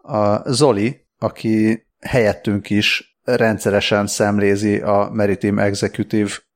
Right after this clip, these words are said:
kiváló kiadványt, a jó ideje üresen tátongó hajózás rovatba küldi a vízi jármű hajtások új generációjáról szóló cikket, ami bemutatja a, a delfin farkat, mint,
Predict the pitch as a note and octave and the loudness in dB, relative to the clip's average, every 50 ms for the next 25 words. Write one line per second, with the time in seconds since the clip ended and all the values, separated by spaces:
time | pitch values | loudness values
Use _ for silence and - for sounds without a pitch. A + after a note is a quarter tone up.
0 | _ - A#2+ - - A#2 G#2 G2+ F#2+ G2 G2+ G#2 G2+ - - A2+ G#2+ G2+ G2+ G#2+ | _ -12 -12 -6 -4 -2 0 2 2 2 2 0 -2 -2 -2 0 0 2 2 2
1 | A2+ A#2+ C3+ D3+ - - _ _ _ - A#2+ A2 A2+ A#2+ C3 C3+ C3 G#2 F2+ F#2+ | 0 0 -2 -4 -6 -10 _ _ _ -4 -2 0 0 2 2 2 2 2 2 2
2 | G2 G#2+ A#2 A#2+ G#2 F2+ - - G#2+ G2+ - D3+ C#3 A#2+ - A2+ G#2 G2 G2+ F#2+ | 2 2 2 2 0 0 0 0 -2 0 0 0 0 0 0 -4 -4 -2 -2 -4
3 | - - A#2+ A2 G2+ F2+ F#2 F2+ G2 F#2+ F#2 - - A2 G#2+ F#2+ F2+ F2+ F2 F#2+ | -2 0 0 0 0 0 -2 -2 -2 -2 -2 -2 -2 -2 0 0 0 -2 -2 -4
4 | F#2+ - - - C#3+ C#3+ C3+ A#2+ A2+ A2 A2+ - - G#2 G#2+ - A#2 A2+ B2+ A#2+ | -6 -6 -4 -2 -2 0 0 2 0 0 0 -2 -2 -2 -2 -4 -2 -2 -2 -2
5 | G2+ G2+ F#2+ F#2+ F#2+ F#2+ F#2+ F#2 F2+ F2+ F2+ - A#2 A2 G#2 - - G2+ F#2 - | 0 0 2 2 2 2 0 0 -2 -4 -4 -2 0 0 0 0 0 0 0 0
6 | - - - - G2+ F#2 F2+ F#2+ G2 F#2 F#2+ F#2+ F#2+ F#2 F2 - - F#2+ F#2+ F#2+ | -2 -4 -4 -2 -2 -2 0 0 0 0 0 0 0 0 0 -2 -2 -2 0 2
7 | G2 F#2+ F#2+ F#2+ F#2+ F#2+ F#2 - - - F#2+ F#2 F2+ F2+ F#2 - - - - F3 | 2 2 2 2 0 0 -2 -2 -2 -2 0 0 0 0 -2 -4 -4 -4 -4 -4
8 | F3+ - - C3+ B2 - - - _ _ _ - G#2+ G2+ G2+ G2+ G2+ A2+ F#2+ F2+ | -4 -2 0 0 0 0 -2 -8 _ _ _ -6 -6 -4 -4 -2 0 0 0 0
9 | F#2 F2+ - G2 F#2 - - G2 F2+ F#2 G2 F#2 F2+ F2+ F#2 F#2+ F#2+ - _ _ | -2 0 0 -2 -2 -2 0 0 2 2 2 2 2 2 2 0 -2 -4 _ _
10 | _ _ - F#2 F2+ G2+ F2 E2+ E2+ - - F#2+ F2+ E2+ - - A#2 - F2+ - | _ _ -6 -2 0 0 0 0 0 -2 -4 -6 -6 -6 -2 0 0 0 0 0
11 | - G#2 F#2+ - - - _ _ _ _ - F2+ F2+ F#2+ F#2 F#2 - - - - | -2 -2 -4 -4 -6 -10 _ _ _ _ -10 -8 -8 -6 -8 -8 -12 -16 -20 -20